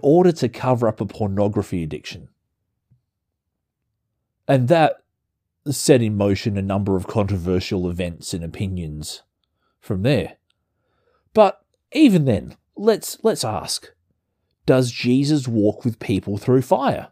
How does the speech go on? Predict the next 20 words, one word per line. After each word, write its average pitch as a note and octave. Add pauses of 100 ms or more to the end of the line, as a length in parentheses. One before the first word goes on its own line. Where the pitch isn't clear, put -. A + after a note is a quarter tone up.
(680)
Not F2+
that F2 (260)
I've B2+
ever E2+
noticed. F#2 (880)
Does A#2
Jesus G#2+
calm G#2
raging A2
seas? - (920)
Not F#2
that G2
anyone's G2+
ever G2+
observed. G#2+ (2000)
Does D#3 (260)
Jesus F3 (160)
heal F3+
of E3+
disease? D#3+